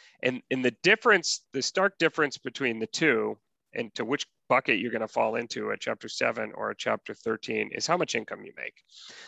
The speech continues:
And to do that, uh, we do this, this long, complicated process called the means test.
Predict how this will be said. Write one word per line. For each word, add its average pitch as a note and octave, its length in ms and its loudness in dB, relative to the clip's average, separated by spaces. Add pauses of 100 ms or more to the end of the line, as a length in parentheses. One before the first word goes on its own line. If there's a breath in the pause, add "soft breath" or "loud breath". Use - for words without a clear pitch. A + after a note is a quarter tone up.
(140 loud breath)
And A#2+ 200 4
to C3 160 2 (140)
do G#3+ 260 4
that, A2+ 400 4 (220)
uh, A#2 240 2
we B2 160 2
do C#3 240 2
this, B2+ 520 -2 (100)
this A#2 320 -2 (120)
long, D3 360 6
complicated C3 720 2
process B2 520 0
called A2+ 300 -4
the G#2+ 60 -6
means A2 420 -6
test. - 540 -8